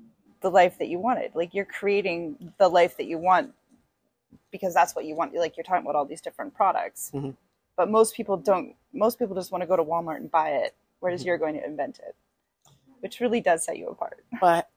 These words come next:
Speaker 2: I mean, I have a, I guess you could say I have a, a vision,
Speaker 1: Mm-hmm.
Speaker 2: a vision of a better world, which I would like to, to try to create.
Speaker 1: Not
Speaker 2: Uh,
Speaker 1: just in
Speaker 2: my, my
Speaker 1: the
Speaker 2: little
Speaker 1: meta
Speaker 2: teeny,
Speaker 1: space,
Speaker 2: teeny
Speaker 1: but actually
Speaker 2: tiny
Speaker 1: in real life.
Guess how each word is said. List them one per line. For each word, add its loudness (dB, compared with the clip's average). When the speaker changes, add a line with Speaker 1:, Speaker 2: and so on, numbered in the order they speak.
Speaker 2:
I -8
mean, -2
I 0
have 0
a, 0
I -20
guess -8
you -20
could -14
say 2
I 2
have -6
a, -6
a 0
vision, -4
Speaker 1:
Mm-hmm. -8
Speaker 2:
a -6
vision -4
of -10
a -10
better -2
world, -4
which -10
I -4
would -4
like -2
to, -12
to -20
try -2
to -2
create. -4
Speaker 1:
Not 2
Speaker 2:
Uh, 0
Speaker 1:
just 2
in 0
Speaker 2:
my, 4
my 2
Speaker 1:
the 4
Speaker 2:
little 6
Speaker 1:
meta 6
Speaker 2:
teeny, -
Speaker 1:
space, 0
Speaker 2:
teeny -6
Speaker 1:
but 0
actually 2
Speaker 2:
tiny 0
Speaker 1:
in -2
real -2
life. -2